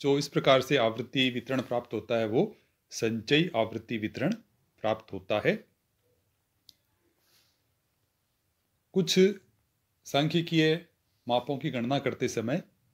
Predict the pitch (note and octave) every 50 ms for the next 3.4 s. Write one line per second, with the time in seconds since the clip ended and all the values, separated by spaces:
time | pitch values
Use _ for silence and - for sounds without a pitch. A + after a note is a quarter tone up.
0 | _ _ _ _ _ _ _ _ _ _ _ _ _ _ _ _ _ _ _ _
1 | _ - - - B2+ C3 C3 C3+ B2+ C3 D#3+ D#3+ C3+ A#2+ A2+ A2 B2+ B2 - -
2 | C#3+ C#3+ C3+ - D3 C#3+ C#3+ - - B2 A2 A2+ A#2 - C#3+ C#3+ C#3+ B2 A#2 A2
3 | A2 A2+ A2 A2+ A#2+ E3+ A#3 -